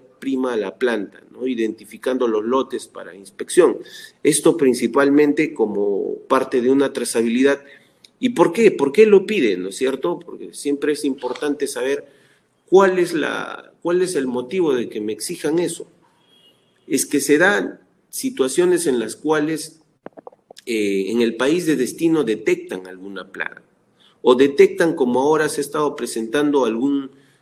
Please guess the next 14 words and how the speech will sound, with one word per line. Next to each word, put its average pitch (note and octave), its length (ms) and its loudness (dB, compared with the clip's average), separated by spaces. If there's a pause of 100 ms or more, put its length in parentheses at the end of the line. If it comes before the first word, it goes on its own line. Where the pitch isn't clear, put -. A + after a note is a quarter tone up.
(160)
algún, B2+ 1040 0
eh, F#2+ 920 -4 (760)
algún C3+ 400 8
residuo C3+ 600 4
de G#2+ 140 0
pesticida C#3+ 1000 -2 (400)
que - 120 -6
supera D3 480 4
los C3 180 2
límites, D3 600 0
¿no A2 100 -10
es - 80 -10
cierto? D#3+ 500 -4 (600)
Y, G3 560 -2